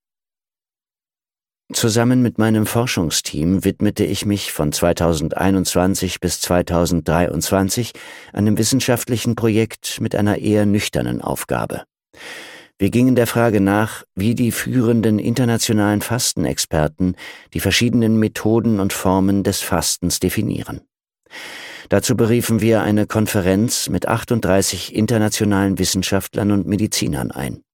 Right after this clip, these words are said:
Es folgten Videokonferenzen und Abstimmungspapiere. Am Ende hatten wir bei fast allen Themen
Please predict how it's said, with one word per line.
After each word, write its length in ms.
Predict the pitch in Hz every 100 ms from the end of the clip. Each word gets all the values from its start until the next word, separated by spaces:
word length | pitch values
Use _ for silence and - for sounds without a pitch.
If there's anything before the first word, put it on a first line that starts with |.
| _ _ _ _ _ _ _ _ _
Es 120 | 85
folgten 460 | - 92 - 76 71
Videokonferenzen 1120 | 90 98 98 92 95 92 92 90 90 - 87
und 160 | 82
Abstimmungspapiere. 1120 | - - - 85 76 78 - 78 82 87 95 101 - - - _ _
Am 140 | - 87
Ende 280 | 226 165 110
hatten 260 | 107 107
wir 140 | 95 98
bei 120 | 95
fast 300 | - 95 -
allen 360 | 107 113 123 120
Themen 540 | - 98 98 107 110